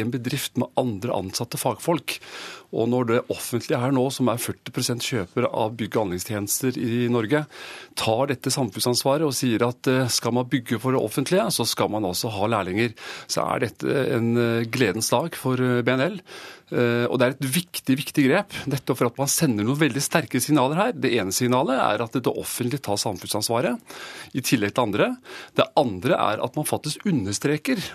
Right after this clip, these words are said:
eh, den modellen som er bærekraftig over tid, som sørger for etterveksten,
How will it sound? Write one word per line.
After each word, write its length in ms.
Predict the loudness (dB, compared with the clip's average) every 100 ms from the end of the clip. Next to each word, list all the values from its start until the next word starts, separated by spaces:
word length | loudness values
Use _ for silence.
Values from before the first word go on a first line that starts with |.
| -2
eh, 160 | 0
den 300 | 4 2 2 0
modellen 560 | 0 2 2 2 -2
som 160 | 0 0
er 160 | 0
bærekraftig 720 | 0 0 0 -4 -8 -4 -2
over 100 | -2
tid, 260 | -2 -2 -2
som 140 | -2
sørger 560 | -2 2 2 0 -2 0
for 140 | 0 -2
etterveksten, 640 | -2 -2 -2 -2 -2 -2